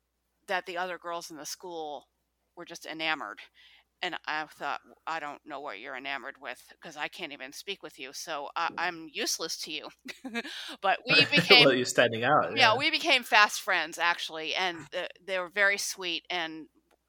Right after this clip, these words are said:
Speaker 1: was, I was actually just back in touch with them, um, a couple months ago. We were all on a, on a Zoom chat, and, um, and I was remarking that to myself, that while we were speaking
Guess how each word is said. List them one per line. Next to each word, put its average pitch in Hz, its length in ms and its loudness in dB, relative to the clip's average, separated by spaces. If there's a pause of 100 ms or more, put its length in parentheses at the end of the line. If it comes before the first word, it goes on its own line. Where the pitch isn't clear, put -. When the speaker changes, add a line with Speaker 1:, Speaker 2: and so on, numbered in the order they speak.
Speaker 1:
was, 190 260 -14
I 202 60 2
was 196 140 -6
actually 233 280 -2
just - 240 -8
back 220 180 2
in 220 60 -16
touch 233 220 -2
with 196 140 -12
them, 165 220 -2 (520)
um, 160 600 0 (440)
a 196 60 -8
couple 196 260 -6
months 196 260 -6
ago. 120 320 -8 (120)
We 180 80 -14
were 175 160 -6
all 170 160 2
on 165 100 -4
a, 147 200 -4
on 160 140 -4
a 123 200 -8 (100)
Zoom 165 500 -10
chat, 143 380 2 (960)
and, 175 600 2 (340)
um, 156 640 -4 (480)
and 214 160 2
I 214 160 10
was 220 240 -2 (140)
remarking 208 800 2
that 175 320 4 (200)
to 226 160 -6
myself, 190 720 4
that 180 160 -2
while 185 240 -2
we 220 160 -8
were 226 140 -4
speaking 208 560 -4